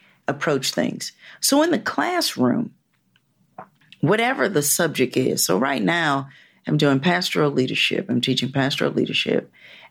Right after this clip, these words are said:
and I am teaching principles of religious education. What I hope to get across in both classes is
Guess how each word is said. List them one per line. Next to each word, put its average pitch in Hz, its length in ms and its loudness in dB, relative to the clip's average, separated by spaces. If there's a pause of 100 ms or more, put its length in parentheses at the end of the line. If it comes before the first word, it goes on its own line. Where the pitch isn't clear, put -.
(120)
and 151 340 2
I 139 240 0
am 131 200 2
teaching 127 760 0
principles 156 640 0
of 135 500 0
religious 131 600 2 (120)
education. - 760 0 (1160)
What 262 260 4
I 247 140 0
hope 370 400 2
to 262 100 4
get 190 180 2
across 170 600 0
in 156 200 2
both 180 480 -2
classes - 840 -4 (300)
is 165 520 4